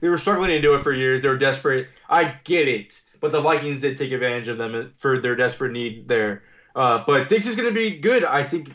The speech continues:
I think he will still maybe not perform on the same level, but at least close to his numbers in Buffalo. Just, I hope, you have to hope Josh Allen takes a more, a bigger leap this year, but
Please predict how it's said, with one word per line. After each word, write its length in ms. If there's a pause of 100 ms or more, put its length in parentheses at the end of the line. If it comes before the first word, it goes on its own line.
I 180 (280)
think 300
he 140
will 120
still 580 (200)
maybe 160
not 120
perform 320
on 100
the 80
same 320
level, 200
but 140
at 120
least 200
close 220
to 80
his 100
numbers 420 (920)
in 160
Buffalo. 500
Just, 400
I 160
hope, 240
you 180
have 120
to 80
hope 160
Josh 240
Allen 220
takes 240
a 40
more, 380 (300)
a 80
bigger 260
leap 300 (680)
this 320
year, 300
but 320